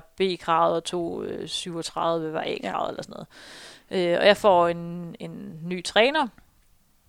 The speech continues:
Speaker 1: øh, og det hele, det, det går egentlig også super fint og sådan noget, men lige så begynder jeg også at få hjerteproblemer. Øh, så mine hjerteproblemer og oven i det der kaos der og sådan noget, gjorde bare, at jeg aldrig nogensinde,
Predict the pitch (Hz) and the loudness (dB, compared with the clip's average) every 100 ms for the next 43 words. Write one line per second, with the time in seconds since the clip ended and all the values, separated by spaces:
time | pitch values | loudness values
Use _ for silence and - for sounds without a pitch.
0 | _ - 202 202 190 180 185 185 220 214 | _ -6 0 4 4 4 4 4 2 2
1 | 214 202 220 214 196 180 180 - 254 185 | 0 2 4 8 8 8 4 4 2 2
2 | - 214 175 190 185 196 - 196 208 180 | 0 -2 -2 -2 -2 -2 -2 2 4 6
3 | 175 180 190 214 247 285 170 170 175 165 | 6 6 2 8 8 8 4 0 -2 -2
4 | 147 - - - - - - - 180 165 | -10 -14 -20 -20 -20 -20 -4 2 4 4
5 | 160 190 175 165 98 101 123 110 185 185 | 6 8 8 6 4 -2 -10 -8 -6 4
6 | 190 202 233 196 190 208 185 170 170 - | 12 12 12 6 4 6 8 8 8 8
7 | 185 208 190 196 180 190 160 139 120 - | 6 4 0 0 6 8 8 6 4 2
8 | 190 196 202 - 180 160 175 170 165 180 | 6 8 8 8 6 6 4 0 6 8
9 | 175 170 160 170 170 160 180 185 175 175 | 10 10 12 10 10 6 4 2 -4 -2
10 | 180 175 180 175 | -2 0 0 -2